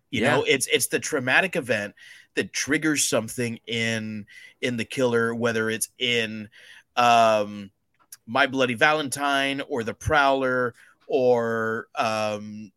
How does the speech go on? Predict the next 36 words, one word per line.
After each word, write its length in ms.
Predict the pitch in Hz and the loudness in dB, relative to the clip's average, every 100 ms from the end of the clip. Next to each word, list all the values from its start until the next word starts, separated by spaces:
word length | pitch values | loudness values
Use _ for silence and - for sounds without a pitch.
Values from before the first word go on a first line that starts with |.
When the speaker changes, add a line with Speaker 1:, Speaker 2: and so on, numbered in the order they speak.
| _ _ - | _ _ -10
Speaker 1:
I 60 | 123 | -6
mean, 120 | 123 | -4
e-, 160 | 123 127 | -4 -4
e-, 180 | 131 131 | -6 -4
even 320 | 135 127 123 | -6 -6 -8
Friday 280 | - 143 135 | -2 0 0
the 80 | 120 | -2
Thirteenth. 680 | 139 123 196 202 - - - _ _ | -4 -4 -8 -14 -16 -20 -20 _ _
Speaker 2:
Right. 180 | 95 85 | -8 -6
Speaker 1:
You 40 | |
know, 100 | - | -2
it's, 140 | 113 107 | -4 -2
it's, 240 | 123 107 | -4 -6
it's, 280 | - 123 - | -8 -6 -6
it's, 180 | - 117 - | -6 -10 -6
it's 160 | 147 - | -6 -4
all 220 | 156 165 | 0 0
there. 180 | 139 104 | 0 -4
It's 120 | - | -4
some 280 | - 214 220 | -2 -2 -2
sort 220 | 208 180 | -4 -4
of 80 | 151 | -6
traumatic 500 | 156 127 123 120 113 | -6 -4 -2 -4 -6
event. 300 | 98 92 - - - _ - | -10 -10 -12 -20 -20 _ -4
It 220 | 220 - | -4 -2
triggers 400 | - 190 175 151 | 0 2 0 0
them, 320 | 165 160 147 | 2 4 2
and 80 | 120 | -2
it's 180 | 113 - | -4 -4
like, 200 | 117 110 _ _ _ _ - | -4 -4 _ _ _ _ -16
"Now 640 | 127 127 123 123 123 123 | -12 -10 -8 -4 -2 -2
I 140 | 120 113 | -2 -4
must 320 | 117 104 - | -4 -4 -4
kill." 340 | 101 - - _ _ _ _ _ _ - | -8 -14 -16 _ _ _ _ _ _ -6
Speaker 2:
Yeah. 280 | 107 98 - - _ _ _ _ _ _ - - - | -2 -2 -4 -16 _ _ _ _ _ _ -20 -20 -8
Yeah. 260 | 110 101 | -2 -2